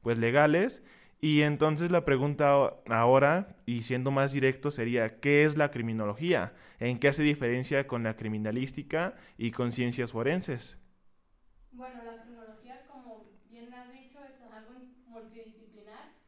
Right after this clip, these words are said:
Speaker 2: Viene basado desde el estudio del delincuente, la víctima, el control social informal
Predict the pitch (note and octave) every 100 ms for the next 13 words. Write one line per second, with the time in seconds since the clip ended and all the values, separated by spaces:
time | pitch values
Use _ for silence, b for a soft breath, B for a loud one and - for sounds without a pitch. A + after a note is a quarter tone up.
0 | _ _ _ A#3 B3 B3 A#3+ A#3 A#3+ A#3
1 | B3+ A#3+ A3 G#3+ G#3 G#3+ G#3 A3+ A#3 A#3+
2 | A3+ G#3+ G#3 A#3+ B3 B3+ D4+ D4 A#3 G#3+
3 | B3 - C#4+ C#4+ B3+ A3+ G3+ G#3+ G#3+ A#3
4 | A#3 A#3 A#3+ A3 G3+ G#3 A3+